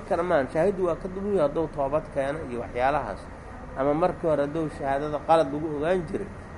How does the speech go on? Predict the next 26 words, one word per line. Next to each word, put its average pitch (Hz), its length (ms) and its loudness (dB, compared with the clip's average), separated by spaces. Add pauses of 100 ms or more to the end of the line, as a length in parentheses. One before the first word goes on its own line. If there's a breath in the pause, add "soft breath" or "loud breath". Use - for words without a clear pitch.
hadduu 160 300 4
hadda 175 260 0
uu 156 140 -4
caadil 160 400 4
noqdo 156 240 4
waa 120 120 2
laga 120 220 0
aqbalay. 101 380 -4
Sababtoo 185 440 -2
shahaado 170 400 2
waa 156 200 4
xukun 170 220 2 (100)
khaasa 135 320 2
wo. 98 160 -4 (1400)
Wasamcaaniyu, 165 1400 4 (460)
imaamkii 165 540 2
Samcaani 160 560 2
Abulmudafir 165 720 0
ahaa, 135 400 2 (440)
yaraa 165 360 8
wuxuu 165 340 2
arkaa 165 360 4
fi 175 160 -4 (220)
jaani, 165 760 0 (580)
midka 165 360 2
ku 180 180 0